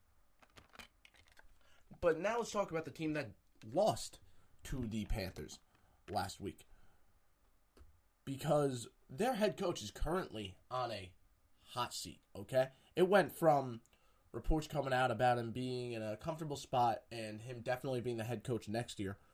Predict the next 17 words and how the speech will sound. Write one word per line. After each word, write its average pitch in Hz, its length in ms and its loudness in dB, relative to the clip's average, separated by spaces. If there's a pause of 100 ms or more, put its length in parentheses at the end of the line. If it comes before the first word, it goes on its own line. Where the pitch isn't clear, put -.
(200)
to 117 420 -2 (2000)
yeah, 175 280 8
we'll 165 160 6
see 170 260 4
at 151 100 2
the 147 120 2
end 139 140 0
of 127 60 -4
the 123 80 -2
season. 120 460 -2 (1700)
Arthur 165 320 6
Smith's 131 340 -4
job 110 380 -2
is 98 100 -6
on 104 160 -4
the 95 60 -8
line 98 300 -8